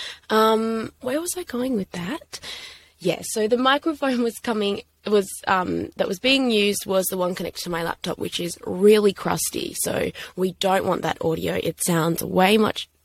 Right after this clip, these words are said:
way, way much better. <laughs> It sounds much better, um, from the microphone. So thank you, uh, for being here. And thank you to myself for showing up again, because boy, <laughs> I was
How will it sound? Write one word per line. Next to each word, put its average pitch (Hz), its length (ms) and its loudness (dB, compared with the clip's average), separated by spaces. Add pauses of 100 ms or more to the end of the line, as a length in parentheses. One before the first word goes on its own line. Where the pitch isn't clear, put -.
way, 190 340 4 (160)
way 202 180 0
much 247 260 -2
better. 277 320 0 (340)
<laughs> 254 60 2 (320)
It - 120 4 (240)
sounds 320 500 2 (340)
much 247 440 2
better, 196 480 4 (440)
um, 196 360 4
from 190 260 2
the 190 80 6
microphone. 175 800 0
So 170 400 4 (160)
thank 202 320 2
you, 185 300 -4 (100)
uh, 165 260 -6 (120)
for 196 120 -8
being 180 400 0
here. 254 420 4 (440)
And 180 720 2 (140)
thank 202 260 -2
you 202 80 2
to 202 100 2
myself 185 520 -2
for 202 100 -6
showing 185 360 -2
up 180 140 -6
again, 208 560 2
because 214 320 0
boy, 190 460 4 (320)
<laughs> 480 300 -6
I 196 260 2
was 196 340 -2